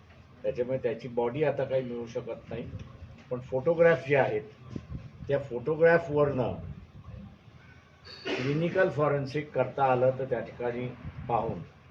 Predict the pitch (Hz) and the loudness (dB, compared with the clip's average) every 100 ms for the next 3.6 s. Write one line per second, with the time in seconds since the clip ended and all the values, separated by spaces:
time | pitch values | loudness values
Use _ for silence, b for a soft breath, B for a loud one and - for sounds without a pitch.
0 | - - - - - - 117 113 147 147 | -20 -20 -20 -20 -20 -6 -4 -2 -2 -2
1 | 127 135 127 123 117 117 120 123 110 101 | -2 -2 -2 -2 -2 -4 -4 -4 -6 -8
2 | 107 113 113 104 85 110 107 117 - 101 | -10 -10 -8 -10 -8 -8 -6 -8 -10 -10
3 | 92 - - 110 113 90 | -10 -10 -16 -8 -8 -8